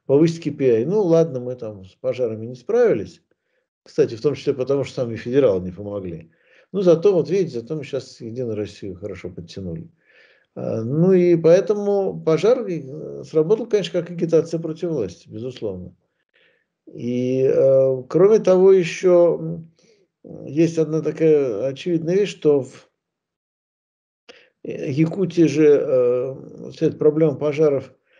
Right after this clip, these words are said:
накладывается на, э, другие проблемы, там, в сельском хозяйстве, например, очень трудно, да, там все жалуются на нехватку дотаций, на то, что или, там, или вы нам, э,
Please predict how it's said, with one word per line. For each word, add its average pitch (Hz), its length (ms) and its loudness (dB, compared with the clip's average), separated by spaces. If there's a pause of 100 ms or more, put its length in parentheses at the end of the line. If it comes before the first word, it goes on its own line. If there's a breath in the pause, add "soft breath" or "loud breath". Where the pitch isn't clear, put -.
(180)
накладывается 143 880 0
на, 135 840 -4
э, 110 500 -12 (420)
другие 165 280 2
проблемы, 156 360 2
там, 131 120 -2
в - 40 -10
сельском 170 320 0
хозяйстве, 113 480 0
например, 92 300 -10
очень 92 280 -10
трудно, 82 360 -10
да, 127 180 -6
там - 260 -10 (280 loud breath)
все - 180 2
жалуются 139 440 4
на 123 40 -6
нехватку 113 920 -4
дотаций, 117 600 -2
на 101 200 -12
то, 98 140 -14
что 120 140 -14
или, 104 220 -12 (440 soft breath)
там, 104 160 -10
или 131 180 0
вы 120 300 2
нам, 113 220 -8
э, 107 40 -10